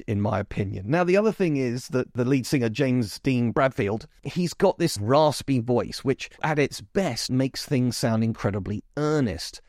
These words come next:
But some people have called him a bit whiny. And when you have this sort of overly earnest, angsty lyrics to his voice, it does just sound like the, I don't know, the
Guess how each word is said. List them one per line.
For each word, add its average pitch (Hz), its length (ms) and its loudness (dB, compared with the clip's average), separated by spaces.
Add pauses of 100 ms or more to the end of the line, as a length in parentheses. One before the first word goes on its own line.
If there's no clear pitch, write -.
(280)
But 143 480 2 (300)
some 208 280 2
people 151 360 0
have 117 280 0
called 92 300 -6
him 110 160 -2
a 135 60 2
bit 113 260 -2
whiny. 135 680 0 (360)
And 160 320 0
when 170 160 0
you 175 100 0
have 190 220 2
this 180 100 2
sort - 140 0
of - 160 -2
overly 147 600 2
earnest, 131 540 0
angsty 123 640 -2 (300)
lyrics 123 760 2 (100)
to - 120 2
his 120 380 0
voice, 117 420 0
it 123 200 -2
does 160 260 2
just - 240 -4
sound 98 240 0
like 92 320 -4 (400)
the, 117 400 0
I 131 100 2
don't 127 80 2
know, 107 160 2
the 113 320 -2